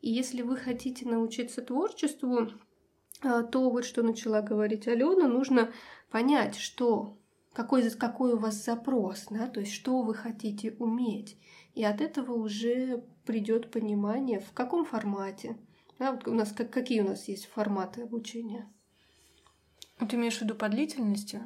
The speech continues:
Speaker 2: получается?
Speaker 1: Ну вот да, например, да, то есть вот как можно сформулировать запрос и какие там, э, себе следует
Speaker 2: Мастер-класс.
Speaker 1: задать, э, вопросы.
Speaker 2: Мгм.
Speaker 1: Мас-, ну, то есть формат обучения,
Speaker 2: Мгм.
Speaker 1: мастер-класс или курс,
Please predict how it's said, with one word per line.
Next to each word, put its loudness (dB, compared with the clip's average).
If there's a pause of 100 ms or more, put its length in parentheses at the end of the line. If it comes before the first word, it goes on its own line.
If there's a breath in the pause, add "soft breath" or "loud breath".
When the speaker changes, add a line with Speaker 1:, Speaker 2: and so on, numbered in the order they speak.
(200)
Speaker 2:
получается? -4
Speaker 1:
Ну 10
вот 6
да, 6
например, 2
да, 2
то 0
есть -2
вот -4
как 8
можно 2
сформулировать 0
запрос 0
и -4
какие 0
там, -2
э, 0
себе 0 (840 loud breath)
следует 6
Speaker 2:
Мастер-класс. 4
Speaker 1:
задать, -2
э, -6
вопросы. -6
Speaker 2:
Мгм. 4
Speaker 1:
Мас-, 4
ну, 8
то 2
есть -4
формат 6
обучения, 4
Speaker 2:
Мгм. 6
Speaker 1:
мастер-класс -2
или 2
курс, -6